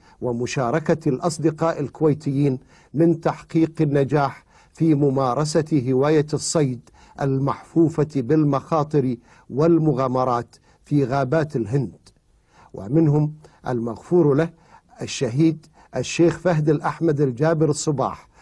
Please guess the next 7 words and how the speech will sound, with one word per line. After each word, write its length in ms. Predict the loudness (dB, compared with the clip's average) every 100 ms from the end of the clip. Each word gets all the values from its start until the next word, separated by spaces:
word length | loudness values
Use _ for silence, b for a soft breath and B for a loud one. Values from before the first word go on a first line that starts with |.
| b b
رحمه 480 | -4 -2 0 0 0
الله، 320 | 0 0 -2 b b b b
الذي 520 | -2 0 2 4 2 0 B B
ذكره 720 | -2 0 0 0 0 2 2
عبر 380 | 2 0 0 0
فصل 440 | 0 -4 -2 0 0
كامل 480 | 0 -2 -2 -8